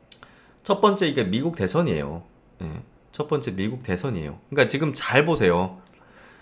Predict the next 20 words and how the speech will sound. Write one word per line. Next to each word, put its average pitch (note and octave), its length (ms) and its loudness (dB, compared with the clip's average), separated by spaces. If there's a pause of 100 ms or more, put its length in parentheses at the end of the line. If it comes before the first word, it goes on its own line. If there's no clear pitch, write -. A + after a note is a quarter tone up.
(160)
지금 E3 360 2
시장이, E3 920 2
시장이 F3 500 0
좀 F3 140 -2
조정을 E3 880 2
좀 D#3 140 -2
보이고 A#2+ 320 0
있는 F2 600 -2 (460)
이런 C3+ 240 0
상황을 D3 720 0 (440)
정확하게 E3+ 520 -2
인식하고 D3+ 580 -2
있어야지 F#2+ 680 0 (480)
전략적인 A#2+ 500 -2
부분에 G2+ 320 -4
명확성을 G2+ 600 -4
가질 F2+ 240 -6
수 - 120 -10
있기 - 160 -10
때문에 E2+ 500 -6